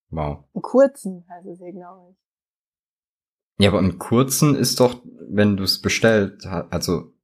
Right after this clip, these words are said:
Speaker 1: d-, das ist doch schon das, das Ding an sich, oder?
Speaker 2: Keine
Speaker 1: Das ist
Speaker 2: Ahnung,
Speaker 1: wie
Speaker 2: ich
Speaker 1: wenn du ein
Speaker 2: trinke kein
Speaker 1: Bier
Speaker 2: Alkohol.
Speaker 1: bestellst.
Speaker 2: Was soll ich, was soll ich machen?
Speaker 1: Hm.
Speaker 2: Du kannst mit mir über Cola-Sorten reden. Da, äh, hui, aber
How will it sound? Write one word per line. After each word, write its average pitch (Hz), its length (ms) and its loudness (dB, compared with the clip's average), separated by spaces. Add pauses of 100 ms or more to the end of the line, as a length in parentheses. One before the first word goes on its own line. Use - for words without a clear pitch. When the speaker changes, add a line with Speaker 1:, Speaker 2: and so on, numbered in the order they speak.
(180)
Speaker 1:
d-, - 180 -14
das 92 240 -4
ist 113 140 0
doch 101 100 4
schon 98 240 2
das, - 300 -2
das - 200 -2
Ding 104 220 2
an 90 160 0
sich, 113 340 0
oder? 90 280 -6 (100)
Speaker 2:
Keine 202 200 -14
Speaker 1:
Das 202 240 -2
ist - 60 2
Speaker 2:
Ahnung, 233 80 0
Speaker 1:
wie - 80 4
Speaker 2:
ich 101 60 2
Speaker 1:
wenn 202 80 2
du 196 60 4
ein - 40 4 (100)
Speaker 2:
trinke - 60 2
kein 156 80 4
Speaker 1:
Bier 135 140 6
Speaker 2:
Alkohol. 247 480 0
Speaker 1:
bestellst. 190 280 -4
Speaker 2:
Was 190 140 -14
soll 220 100 0
ich, 220 220 -2
was 202 140 -4
soll 226 100 6
ich 226 80 4
machen? 233 440 -4 (540)
Speaker 1:
Hm. 82 180 -12
Speaker 2:
Du 208 80 0
kannst 226 280 0
mit 214 100 -2
mir 214 140 0
über 208 180 0
Cola-Sorten 208 760 0
reden. 190 460 -10 (800)
Da, 269 760 2
äh, 302 40 -10 (100)
hui, 226 340 -4 (200)
aber 220 480 -4